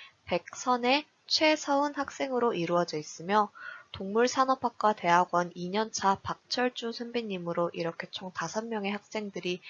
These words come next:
스터디를 구성하게 되었습니다. 저희 팀은 토익 모의고사 기출문제집 엘씨와 알씨 두 권과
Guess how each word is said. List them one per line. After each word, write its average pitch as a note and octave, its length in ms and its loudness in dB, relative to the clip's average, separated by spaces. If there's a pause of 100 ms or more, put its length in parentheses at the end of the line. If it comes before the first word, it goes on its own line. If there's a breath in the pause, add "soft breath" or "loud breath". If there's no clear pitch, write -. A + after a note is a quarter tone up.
(140 loud breath)
스터디를 A3 520 -2
구성하게 F3 520 -4
되었습니다. D3 800 -4 (1900)
저희 G3+ 280 -4
팀은 G3+ 540 -4
토익 C4+ 340 2
모의고사 F3+ 500 -2
기출문제집 E3+ 960 -6 (120)
엘씨와 F3+ 720 4
알씨 E3+ 560 2
두 - 140 -14
권과 F#3+ 520 4